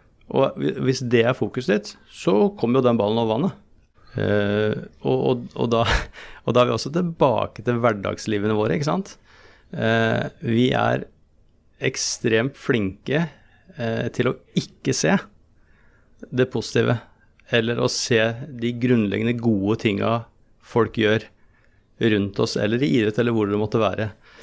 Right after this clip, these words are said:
Eh, og, og, og det, da er vi jo tilbake til tilbakemeldingskultur. Vi må jo starte der, men skal du starte, starte det, så må du jo se det positive i den situasjonen du er i.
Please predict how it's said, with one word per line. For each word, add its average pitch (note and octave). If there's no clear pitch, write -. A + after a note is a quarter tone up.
Eh, A2+
og, C3
og, C3+
og C3
det, C3+
da C3
er C3+
vi A#2+
jo A#2
tilbake B2+
til A#2
tilbakemeldingskultur. C3
Vi C#3
må B2
jo C#3
starte A#2+
der, F3
men B2
skal C3+
du C#3
starte, A2
starte A#2
det, D#3
så -
må A#2+
du A2
jo C3
se -
det A#2
positive A#2+
i A#2
den G#2
situasjonen A2+
du A#2
er B2
i. -